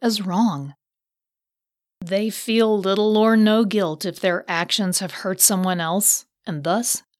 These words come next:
they rarely, if ever, say they're sorry. Even if they do apologize, narcissists will either do so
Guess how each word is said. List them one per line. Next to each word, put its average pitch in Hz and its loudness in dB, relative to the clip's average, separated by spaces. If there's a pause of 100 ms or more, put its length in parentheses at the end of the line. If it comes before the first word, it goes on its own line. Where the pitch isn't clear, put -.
they 170 -8
rarely, 165 0
if 160 -6
ever, 190 0
say 143 -2
they're 175 0
sorry. 190 2 (1800)
Even 233 6
if 247 2
they 247 4
do 208 2
apologize, 170 -2
narcissists 170 -2
will 196 0
either 202 2
do 185 -2
so 214 0